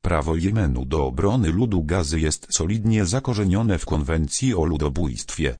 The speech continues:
R dwa P i prawie międzynarodowym zwyczajowym. Jego działania na rzecz zakłócenia izraelskiej kampanii ludobójczej są prawowitą i niezbędną odpowiedzią na trwające okrucieństwo.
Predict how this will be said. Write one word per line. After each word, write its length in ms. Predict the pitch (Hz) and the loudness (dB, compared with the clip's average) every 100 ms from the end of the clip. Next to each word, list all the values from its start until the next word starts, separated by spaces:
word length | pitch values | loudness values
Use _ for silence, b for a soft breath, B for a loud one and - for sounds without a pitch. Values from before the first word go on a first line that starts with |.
| _ - | _ -4
R 200 | 85 78 | -2 -2
dwa 240 | 80 127 | -2 -2
P 200 | 143 104 | 0 -2
i 220 | 95 85 | 0 -4
prawie 440 | 80 113 107 90 71 | -2 -2 -2 -2 0
międzynarodowym 1080 | 85 92 78 80 78 76 80 104 113 113 73 | 2 0 0 0 0 0 0 0 0 0 0
zwyczajowym. 800 | 76 85 87 85 - 58 57 - _ _ _ _ | -4 -2 0 0 -2 -6 -10 -12 _ _ _ _
Jego 280 | 85 82 73 | -2 0 0
działania 520 | 76 71 87 113 104 | 0 0 0 0 0
na 240 | 80 71 | 0 0
rzecz 360 | 69 87 - - | 0 -2 -2 -6
zakłócenia 760 | 78 76 80 78 76 69 67 69 | -4 -4 -4 -4 -4 -2 -2 -2
izraelskiej 880 | 73 71 92 101 104 98 - 90 80 | -2 -2 0 0 0 -2 0 -2 0
kampanii 560 | 82 78 113 117 90 | -2 -2 0 2 2
ludobójczej 760 | 76 73 87 107 113 - 82 76 | 0 0 0 2 0 0 -2 -2
są 280 | - 107 104 | -2 0 -2
prawowitą 760 | - 90 82 82 123 120 113 | -2 -2 -2 -2 0 0 0
i 160 | 110 - | -2 0
niezbędną 880 | 85 82 82 123 131 117 113 101 98 | 0 0 0 0 2 0 0 0 0
odpowiedzią 760 | 92 - 71 82 110 117 107 | -4 -2 -2 0 0 0 2
na 120 | 82 | 0
trwające 680 | 76 - - 71 78 104 107 | 0 -4 -4 -2 0 0 -2
okrucieństwo. 920 | 82 82 - 104 - 120 113 - 123 | -2 -2 -2 0 0 0 -2 -6 -12